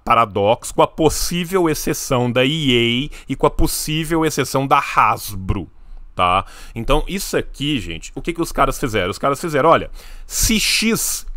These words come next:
Y, se Z, H." E o algoritmo olhou e falou assim, "Beleza,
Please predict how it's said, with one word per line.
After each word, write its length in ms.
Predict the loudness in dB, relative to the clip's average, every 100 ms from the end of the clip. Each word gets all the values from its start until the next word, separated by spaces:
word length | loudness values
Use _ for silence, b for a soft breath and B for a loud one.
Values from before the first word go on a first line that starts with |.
| -2
Y, 460 | -4 -4 -8 -8 -8 -16 -18 -20 b
se 260 | -6 2 2
Z, 520 | 2 2 4 4 2 2
H." 480 | 4 4 4 2 2 -6 -8 -6 -6 -8 b b b b b
E 140 | 10
o 80 | 10
algoritmo 480 | 8 4 0 0 0
olhou 220 | 2 2
e 60 |
falou 160 | 2 0
assim, 220 | 0 0
"Beleza, 560 | 2 2 4 4 2